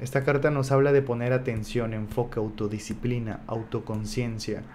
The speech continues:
de qué es lo que estamos sintiendo, qué nos hacen sentir otras personas, Virgo.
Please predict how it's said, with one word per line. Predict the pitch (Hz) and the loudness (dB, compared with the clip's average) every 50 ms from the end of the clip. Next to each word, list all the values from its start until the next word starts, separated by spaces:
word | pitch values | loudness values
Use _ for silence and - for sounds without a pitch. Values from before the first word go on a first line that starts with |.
| - - - - - - - - - - - - - | -20 -20 -20 -20 -20 -20 -20 -20 -20 -20 -18 -8 -4
de | 120 117 123 | -4 -2 2
qué | - 131 | 2 4
es | 131 | 4
lo | 135 147 131 | 4 4 4
que | 131 131 | 2 0
estamos | 127 - 135 131 139 143 139 135 | 2 2 2 2 2 2 0 -2
sintiendo, | - 123 113 110 107 - 131 131 131 123 117 107 | -2 -2 -4 -2 0 0 2 2 4 2 2 0
qué | - 127 | 0 0
nos | 127 131 131 131 | 0 2 2 2
hacen | 135 127 127 127 120 110 | 2 2 2 0 -2 -2
sentir | - 117 110 110 104 107 123 131 131 131 131 - - - | -2 -4 -4 -4 -4 -2 0 2 2 2 0 -4 0 6
otras | 139 147 156 160 156 156 127 120 110 - | 8 8 8 8 6 4 2 2 2 0
personas, | - 107 101 104 - - 120 113 110 107 104 101 | 0 0 0 0 0 0 0 2 2 2 0 0
Virgo. | 107 110 107 104 104 98 - | 2 2 2 2 2 0 -2